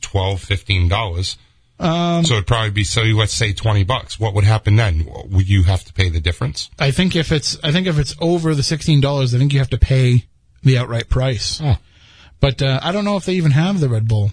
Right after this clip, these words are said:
Speaker 2: on the ship. I don't think I saw anybody drinking that.
Speaker 1: That's okay. I'll do Jaeger and orange juice.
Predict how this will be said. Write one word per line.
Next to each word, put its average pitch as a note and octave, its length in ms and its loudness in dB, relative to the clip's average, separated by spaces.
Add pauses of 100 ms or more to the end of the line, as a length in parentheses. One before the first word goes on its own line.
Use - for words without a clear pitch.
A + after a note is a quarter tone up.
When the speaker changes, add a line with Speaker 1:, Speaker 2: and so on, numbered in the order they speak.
Speaker 2:
on A#2+ 140 2
the A#2 60 6
ship. B2+ 240 -2
I B2+ 40 0
don't C#3+ 160 2
think D3+ 120 2
I C#3+ 40 2
saw D3+ 200 -2
anybody C#3 300 2
drinking B2+ 400 2
that. G#2 240 0 (760)
Speaker 1:
That's G2+ 200 2
okay. F2+ 220 4
I'll F2+ 140 4
do F#2+ 80 4
Jaeger F2+ 340 6
and E2+ 80 6
orange D#2+ 300 6
juice. - 280 -2